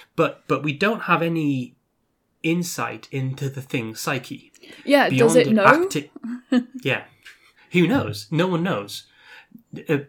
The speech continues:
Speaker 1: we don't know if, say, The Thing knows who else is a thing.
Speaker 2: Yeah, no,
Speaker 1: Yeah.
Speaker 2: that's always, and you, we don't know if a person, once they've been, uh, infected,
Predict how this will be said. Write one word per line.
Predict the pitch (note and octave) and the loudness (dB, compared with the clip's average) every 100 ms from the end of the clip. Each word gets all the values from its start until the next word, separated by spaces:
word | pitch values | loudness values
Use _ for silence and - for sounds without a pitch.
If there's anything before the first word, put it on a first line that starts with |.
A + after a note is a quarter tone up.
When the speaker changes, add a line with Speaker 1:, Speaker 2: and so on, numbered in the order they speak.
| _ | _
Speaker 1:
we | C#3 C#3 | -4 2
don't | F3+ D#3+ | 2 2
know | E3+ E3 C#3+ | -2 -2 -2
if, | D#3 C3+ - - | -2 -2 -6 -10
say, | - C3 | -6 -6
The | C3 | -6
Thing | - D#3+ C#3+ B2+ | -6 -4 -2 -2
knows | C#3 C3+ A2+ - | -2 -4 -6 -8
who | C3 | -8
else | B2 A#2+ B2 | -8 -10 -10
is | |
a | A2+ | -10
thing. | - C3+ G#2+ - _ _ _ _ _ _ - | -6 -8 -8 -20 _ _ _ _ _ _ 0
Speaker 2:
Yeah, | A#3 D4+ D#4+ C#4 A3 | 6 8 10 8 8
no, | B3+ | 8
Speaker 1:
Yeah. | A#3 | 8
Speaker 2:
that's | A3+ - A#3 | 6 4 2
always, | A3 G3+ - - - - | 0 -2 -6 -18 -10 4
and | B3 | 8
you, | B3+ A#3+ G#3+ _ _ | 8 6 0 _ _
we | G#3+ B3 | 0 6
don't | C4 D4+ | 6 6
know | G#3 G3 | 4 2
if | G3+ A3 - _ _ - | 2 -2 -8 _ _ -2
a | A3 | -2
person, | - - B3+ B3+ G#3+ F#3+ | -2 0 0 2 -2 -2
once | F#3 G3 F#3+ | -6 -6 -6
they've | G3 G3 F#3+ | -4 -4 2
been, | G3+ F#3+ | 2 2
uh, | F3+ _ _ _ - G3+ F3+ - | -4 _ _ _ -4 -2 -2 -4
infected, | F#3+ A3+ - - D#3 F#3 | -2 -2 -2 -2 -4 -4